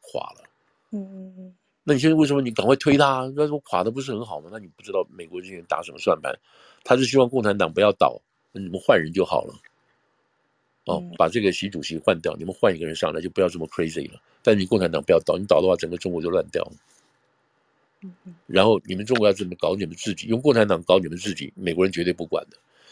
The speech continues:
Speaker 1: 所以现在不好的事情就是说，不好的事情就是说，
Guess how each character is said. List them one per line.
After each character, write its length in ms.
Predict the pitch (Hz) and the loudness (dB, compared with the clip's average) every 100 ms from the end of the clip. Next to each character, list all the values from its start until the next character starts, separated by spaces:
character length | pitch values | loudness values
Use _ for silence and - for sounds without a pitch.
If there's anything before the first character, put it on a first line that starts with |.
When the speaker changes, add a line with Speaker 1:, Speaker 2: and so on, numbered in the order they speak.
| _ | _
Speaker 1:
所 100 | 139 | 2
以 20 | |
现 100 | 143 | 6
在 100 | 196 | 4
不 160 | 147 180 | 4 -2
好 160 | 117 85 | 0 -2
的 100 | 98 | -2
事 160 | 113 | -6
情 160 | 85 87 | -10 -8
就 100 | 90 | -6
是 60 | |
说， 300 | 82 87 80 - _ _ _ _ _ | -6 -4 -4 -6 _ _ _ _ _
不 80 | 170 | 4
好 160 | 139 | 4
的 100 | 98 | 4
事 80 | 113 | -4
情 160 | 101 90 | -10 -8
就 100 | 98 | -8
是 80 | 87 | -6
说， 280 | 90 82 | -4 -6